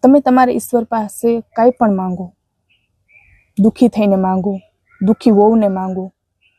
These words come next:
અને દિલથી માંગો, ભીની આંખોએ માંગો અને છતાં પણ તમને ન મળે ને, તો દુઃખી ન થતા, ઉદાસ ન થતા,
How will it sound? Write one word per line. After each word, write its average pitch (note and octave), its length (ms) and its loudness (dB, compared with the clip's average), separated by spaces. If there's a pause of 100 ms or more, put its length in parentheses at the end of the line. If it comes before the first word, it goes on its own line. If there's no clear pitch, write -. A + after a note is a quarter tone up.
(140)
અને G3 140 -2
દિલથી A3 360 2
માંગો, F#3+ 460 -2
ભીની G#3+ 240 4
આંખોએ G3+ 380 0
માંગો F#3 420 -4 (760)
અને A3 140 4
છતાં B3+ 520 0
પણ C#4 280 2
તમને A#3+ 320 0
ન A3+ 80 2
મળે C4+ 340 2
ને, F3+ 200 -10 (1800)
તો A#3 60 4
દુઃખી A#3 320 2
ન G#3 140 0
થતા, F#3 360 -12 (680)
ઉદાસ A3 380 2
ન G#3+ 140 0
થતા, G3 380 -6